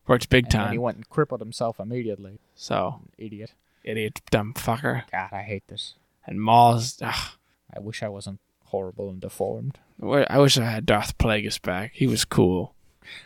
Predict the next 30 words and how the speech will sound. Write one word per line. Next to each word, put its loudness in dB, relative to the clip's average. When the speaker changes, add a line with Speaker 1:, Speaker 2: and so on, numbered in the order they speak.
Speaker 2:
I 0
shouldn't 2
have -10
killed 0
him. -10
Speaker 1:
I 0
sh-, -4
we 6
should 12
have 10
been. 8
I 10
was 6
hanging 8
out 8
being 10
buds. 6
It's -12
just 2
a 4
robot 4
chicken -2
version -10
of -10
himself. 0
Speaker 2:
Uh, -6
but -2
yeah, 4
he, -2
um, -4